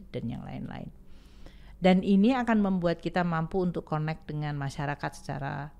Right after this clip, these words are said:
biasa ya, karena kita nggak, "Oh, ternyata kita nggak berjarak, karena dia juga ternyata sama dengan saya, ternyata dia juga susah tidur,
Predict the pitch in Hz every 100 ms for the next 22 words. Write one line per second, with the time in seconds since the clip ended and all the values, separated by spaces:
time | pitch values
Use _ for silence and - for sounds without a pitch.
0 | - - - - 160 143 127 - 165 147
1 | 147 185 - 147 160 160 160 151 151 160
2 | 185 196 185 175 170 202 175 - 190 147
3 | 151 143 143 160 175 165 - - 160 156
4 | 160 165 - 160 - 151 156 170 160 156
5 | 156 151 147 147 160 156 151 156 156 -
6 | - - - 123 127 165 156 156 160 156
7 | - - - 139 131 - - 139 - 170
8 | 160 160 156 156